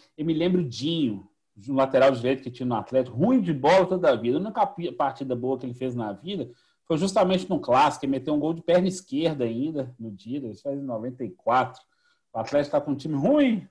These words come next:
ruim que doía, que era, é, é, herança maldita da Selegalo. Esse é o Potker. Custou uma fortuna.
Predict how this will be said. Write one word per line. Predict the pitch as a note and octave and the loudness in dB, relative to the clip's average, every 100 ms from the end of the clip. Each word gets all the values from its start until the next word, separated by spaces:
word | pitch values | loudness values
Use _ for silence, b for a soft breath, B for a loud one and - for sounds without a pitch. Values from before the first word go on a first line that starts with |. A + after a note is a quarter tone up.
| _ | _
ruim | D3+ A#3 | -4 -2
que | B3 G3 | -2 -2
doía, | D3+ B2+ A2+ A2 _ _ _ _ _ _ _ | 0 0 -4 -10 _ _ _ _ _ _ _
que | - | 0
era, | C#3+ C#3+ C3 A#2 - | 4 6 6 2 -4
é, | C3+ - _ _ - | -14 -16 _ _ -10
é, | B2+ B2 B2+ B2 C3+ | -6 -2 0 0 0
herança | C3+ D#3+ - | 2 2 2
maldita | C#3+ D#3 - - | 4 4 2 0
da | A#2+ | 2
Selegalo. | A2+ B2+ A2 F#2+ G#2 F#2+ - _ _ _ _ _ _ _ _ _ _ - | 2 2 0 2 0 0 -8 _ _ _ _ _ _ _ _ _ _ -6
Esse | G3 G#3+ | -4 0
é | |
o | A#3+ | 2
Potker. | F#3 C#3 - - A#2+ - _ _ _ _ | 4 4 2 -14 -20 -20 _ _ _ _
Custou | D#3 D3 F#3 | -10 -2 2
uma | E3 | 2
fortuna. | - F#3 - - G3+ C4 D4+ C#4+ | 2 -2 -2 -4 0 2 2 2